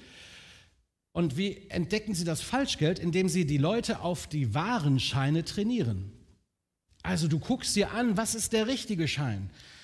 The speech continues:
Welches Wasserzeichen? Welche kleinsten Informationen? Welche Schrift? Welches Papier wird benutzt? Die, die, äh, Experten beim Landeskriminalamt oder Bundeskriminalamt werden auf die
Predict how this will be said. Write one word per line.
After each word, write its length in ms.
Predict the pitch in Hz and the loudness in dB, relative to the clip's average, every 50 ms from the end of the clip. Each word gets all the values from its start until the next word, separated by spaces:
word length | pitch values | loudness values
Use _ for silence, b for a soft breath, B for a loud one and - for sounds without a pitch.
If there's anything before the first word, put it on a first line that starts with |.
| B B B - | B B B -4
Welches 440 | 139 202 196 - 226 202 - 151 | -4 -2 -2 -2 -2 -2 -2 -2
Wasserzeichen? 760 | 139 202 180 - 160 127 - - - 120 117 110 - 143 131 | -2 -2 -2 -2 -2 -2 -2 -4 -4 -4 -6 -4 -2 0 2
Welche 480 | 135 180 202 196 - 208 196 190 190 190 B B B B B B - | 2 2 2 2 2 4 4 4 2 0 B B B B B B -4
kleinsten 500 | - 175 175 190 214 220 - - 190 202 | -2 0 2 2 2 2 0 -2 -2 -4
Informationen? 880 | 131 175 175 - 196 185 180 170 - - - 180 175 143 127 120 120 110 | -4 -4 -2 0 2 2 2 2 0 0 2 2 4 4 4 4 4 4
Welche 300 | 143 160 175 - 190 175 | 2 2 2 2 0 0
Schrift? 460 | - - - 214 208 - - - - | -2 0 0 0 0 0 -2 -4 -2
Welches 560 | 165 170 - - 185 175 175 170 - - - - | -2 0 0 0 -2 -2 -2 -4 -6 -8 -8 -6
Papier 640 | - 185 180 180 - - - 208 170 127 120 107 101 | -6 -6 -6 -6 -8 -6 -2 2 2 2 2 2 0
wird 200 | 127 123 - - | -2 -4 -4 -4
benutzt? 300 | 127 117 117 107 - - | -4 -4 -4 -4 -2 -2
Die, 160 | 156 147 B B B B B B B B - | -2 -2 B B B B B B B B -6
die, 260 | 147 151 147 147 147 | -2 0 0 0 0
äh, 380 | 139 - - 131 131 127 127 123 107 - - - - _ | -2 -4 -8 -8 -6 -6 -6 -6 -8 -14 -18 -20 -20 _
Experten 680 | - 151 - - - - - 208 233 262 277 277 - 254 | -12 -10 -10 -10 -10 -4 -4 -2 -2 -2 -4 -4 -4 -2
beim 160 | 214 196 175 170 | 0 0 2 2
Landeskriminalamt 1160 | 170 185 196 185 170 - - - 160 156 160 156 151 123 104 110 135 190 247 240 - - - - - | 2 2 2 0 -2 -4 -2 0 2 4 4 4 4 4 2 2 2 0 0 -2 -4 -8 -10 -8 -4
oder 140 | 127 123 110 | -2 -2 0
Bundeskriminalamt 880 | 120 208 240 160 - - 123 117 110 104 104 113 120 139 185 180 - | 0 0 0 0 -2 -2 -4 -2 -2 -2 -2 -2 -2 -2 -4 -4 -4
werden 360 | 151 170 196 208 214 202 - | -4 -4 -4 -4 -4 -6 -6
auf 300 | - 180 208 196 - - | -4 -6 -6 -6 -6 -10
die 280 | - - 214 220 214 | -8 -6 -4 -4 -4